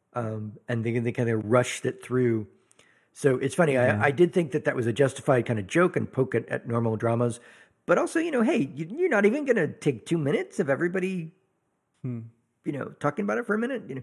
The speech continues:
Speaker 1: Chidi doesn't necessarily have all the answers. But, but yeah, okay, we'll, we'll go with it.
Speaker 2: Yeah, I feel like they didn't want to dwell too much on the rebooting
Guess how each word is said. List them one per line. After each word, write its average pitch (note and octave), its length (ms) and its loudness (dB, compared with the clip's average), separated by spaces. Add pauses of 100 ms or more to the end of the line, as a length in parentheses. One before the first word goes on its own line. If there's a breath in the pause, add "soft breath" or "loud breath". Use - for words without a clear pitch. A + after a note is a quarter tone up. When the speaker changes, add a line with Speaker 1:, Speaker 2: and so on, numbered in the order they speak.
(400 soft breath)
Speaker 1:
Chidi G#3+ 300 -2
doesn't C#3 240 0
necessarily A2+ 420 -2
have G#2 120 -4
all G2+ 120 -8
the G2+ 100 -10
answers. - 260 -12
But, E3+ 220 -2
but B3 100 10
yeah, - 140 2 (100)
okay, - 180 -6 (300)
we'll, F3 140 -8 (260)
we'll G3 120 -2
go B2+ 100 2
with - 140 -6
it. - 60 -12 (600)
Speaker 2:
Yeah, B2+ 180 2
I B2 40 4
feel D3 180 4
like C3 320 4
they A2+ 140 0
didn't A2 280 2
want G#2+ 240 0
to G#2+ 280 -2 (360 soft breath)
dwell A#2+ 280 4
too C3+ 140 0
much A2+ 280 2
on A2 140 0
the G#2+ 100 0
rebooting G#2+ 760 0